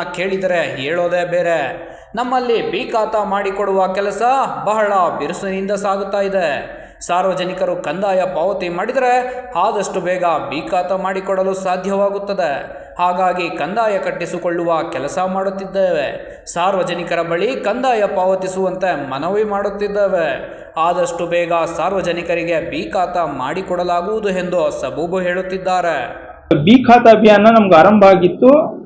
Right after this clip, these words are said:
Speaker 2: ಫೆಬ್ರವರಿ ಎಂಡ್ ಅಲ್ಲಿ ಆರಂಭ ಆಯ್ತು. ಮಾರ್ಚ್ ಅಲ್ಲಿ ಸಾಕಷ್ಟು ಮೂರ್ ಸಾವಿರ ಅರ್ಜಿಗಳು ನಮ್ಗೆಲ್ಲ ಬಂದಿದ್ದು. ಅದ್ರಲ್ಲಿ ತುಂಬಾ ಜನ ಎಲ್ಲ, ಆ, ಫೀಸ್, ನಮ್ದೇನು ಪೇಮೆಂಟ್ ಕಟ್ಬೇಕಾಗುತ್ತೆ, ಅವೆಲ್ಲ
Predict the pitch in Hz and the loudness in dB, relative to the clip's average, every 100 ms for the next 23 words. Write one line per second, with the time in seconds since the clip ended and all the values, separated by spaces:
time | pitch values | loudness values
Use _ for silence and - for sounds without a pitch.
0 | - 185 160 202 208 208 240 185 202 202 | 4 6 8 10 10 10 8 8 8 10
1 | 185 165 180 170 156 156 220 - - - | 10 8 8 6 6 6 4 4 -6 -18
2 | - 180 180 247 - 226 220 262 277 196 | -2 6 8 6 8 8 8 6 6 6
3 | 190 220 - 208 214 220 220 214 190 - | 8 6 6 8 8 8 8 10 10 8
4 | 214 202 202 185 175 190 170 165 175 170 | 8 8 6 6 8 8 6 6 6 8
5 | 226 226 208 202 190 196 202 202 190 190 | 6 8 6 6 4 6 8 8 8 10
6 | 190 196 - - - - - 202 180 180 | 10 10 8 0 -16 -20 -2 6 8 8
7 | 226 - _ - 285 190 180 226 220 180 | 4 -6 _ -4 2 2 6 8 8 8
8 | 180 180 202 208 190 - 196 196 220 220 | 6 10 10 10 6 8 8 8 6 6
9 | 185 190 190 185 180 - 220 226 185 202 | 6 6 8 8 8 8 8 8 8 6
10 | 220 | 6